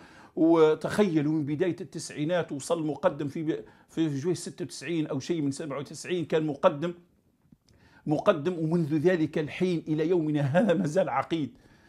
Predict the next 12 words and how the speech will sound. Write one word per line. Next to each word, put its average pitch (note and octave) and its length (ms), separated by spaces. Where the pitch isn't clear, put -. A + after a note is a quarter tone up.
إيد E3+ 320
ولم G3 400
يذهب E3 380
إلى D#3+ 160
التقاعد. D3 540
يعني، G#3+ 160
أعرفه A3+ 460
شخصيا F#3 500
وأعرف F3 480
مستواه E3 560
وأعرف D3+ 600
كذا. D3+ 440